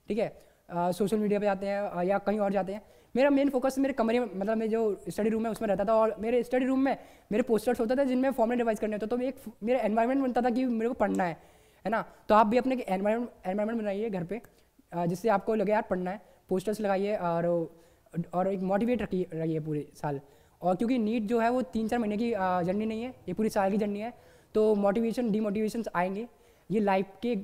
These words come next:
आ, प्रोसेस है कि आपको अगर स्लोप नेगेटिव है तो एक दिन पॉजिटिव होगा, ठीक है ना? तो डिमोटिवेशन और मोटिवेशन आते रहेंगे, उससे, आ, नहीं करना है, उसको कॉन्कर करना है, लाइफ है, तो आपको आगे बढ़ोगे। तो ये,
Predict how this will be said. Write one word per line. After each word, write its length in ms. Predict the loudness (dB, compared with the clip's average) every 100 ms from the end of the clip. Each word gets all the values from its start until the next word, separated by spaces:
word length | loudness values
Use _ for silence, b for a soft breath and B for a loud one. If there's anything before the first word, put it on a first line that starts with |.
| -6
आ, 220 | -2 -2
प्रोसेस 420 | 0 2 2 0
है 180 | -2 -4 -4
कि 80 | 2
आपको 300 | 2 2 0
अगर 340 | 0 0 0 -2 -8 b b
स्लोप 220 | 0 2
नेगेटिव 340 | 4 2 2 0
है 80 |
तो 80 | -2 -2
एक 80 | -2
दिन 140 | 0
पॉजिटिव 360 | 0 0 0 -2
होगा, 200 | -2 -6 b b b b -6
ठीक 120 | -2
है 60 | -2
ना? 140 | -4 -10 -20 _
तो 100 | 0 2 2 0 -8 _
डिमोटिवेशन 480 | 0 2 2 0 0
और 140 | 0 2
मोटिवेशन 360 | 2 0 -2 -2
आते 200 | -2 -2
रहेंगे, 280 | -4 -4
उससे, 560 | -4 -6 -2 -2 -2 -4
आ, 40 | -6
नहीं 180 | -4 -4
करना 200 | -2 -2
है, 60 |
उसको 160 | -4 -4
कॉन्कर 320 | -6 -4 -4
करना 220 | -4 -4
है, 100 | -4
लाइफ 280 | -2 -2 -2
है, 100 | -6 b b b _
तो 380 | 0 0 0 -4 -16 _
आपको 240 | 0 2 2
आगे 200 | 2 0
बढ़ोगे। 300 | 0 -2 -8 -18 _ _ _ _ _ _ b b b
तो 140 | 4 6
ये, 280 | 6 2